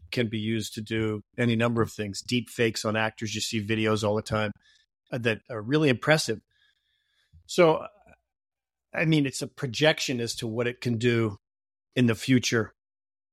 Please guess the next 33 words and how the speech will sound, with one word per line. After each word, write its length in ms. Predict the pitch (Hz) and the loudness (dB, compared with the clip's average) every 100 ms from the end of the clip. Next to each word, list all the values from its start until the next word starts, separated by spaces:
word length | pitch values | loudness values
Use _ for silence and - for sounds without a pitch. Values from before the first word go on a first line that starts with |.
| _ _ | _ _
but 180 | 127 - | -4 0
this 180 | 135 | 0
is 160 | 139 113 | 0 -2
a 100 | 110 _ _ _ | -4 _ _ _
time 600 | - 131 131 123 113 104 | -6 0 4 4 2 0
where 260 | 104 107 104 | -2 0 0
it 140 | 104 | -2
needs 300 | 120 110 - | -2 -2 -4
to 100 | - | -6
be 480 | 110 110 104 101 95 _ _ _ _ _ _ - | -4 -4 -2 -4 -8 _ _ _ _ _ _ -2
acknowledged 880 | 113 110 107 117 120 104 95 - - _ _ _ | 0 2 4 6 6 4 0 -6 -8 _ _ _
and 320 | 107 98 92 - _ | -4 -4 -4 -14 _
regulated 720 | 101 127 147 120 98 90 - _ _ _ _ _ - | 2 4 6 4 4 -6 -20 _ _ _ _ _ -4
in 120 | 98 | -4
its, 300 | 92 - - - | -2 -6 -6 -6
in 100 | 101 | -6
the, 120 | 101 127 | -4 -2
in 100 | 107 | -2
this 180 | 101 | -2
infancy, 460 | - 113 113 107 101 | 0 -2 -2 -6 -6
so 160 | - 101 | -6 -8
that, 240 | 101 - | -8 -2
so 140 | - | 2
that 160 | 107 95 _ _ - - _ - | 2 0 _ _ -18 -18 _ -16
it, 180 | 104 _ | -16 _
it, 160 | - - - - - | -20 -16 -16 -16 -10
you 120 | 113 | -6
know, 80 | 101 | -4
writers 420 | 98 110 120 117 | 0 2 4 2
can't 240 | - 131 131 | 4 2 2
be 80 | 113 | -2
usurped 540 | 104 98 107 104 _ | -4 -4 -4 -6 _
by 200 | - 90 | -10 -8